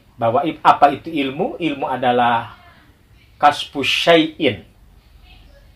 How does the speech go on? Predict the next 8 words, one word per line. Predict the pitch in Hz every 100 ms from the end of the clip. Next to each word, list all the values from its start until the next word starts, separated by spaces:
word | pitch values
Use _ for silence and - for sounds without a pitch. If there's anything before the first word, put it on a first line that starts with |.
| - - 131
menyingkap | 135 156 147 131 117
sesuatu, | - 117 - 113 101 - - - - _ - - _ _ _ _ _ - 113
atau | -
menyingkap | 139 139 165 170 -
sesuatu | - 135 - 151 160 160 - 226
menjadi | 165 131 120 117 117
lebih | 123
sempurna. | 120 - 110 - 117 113 98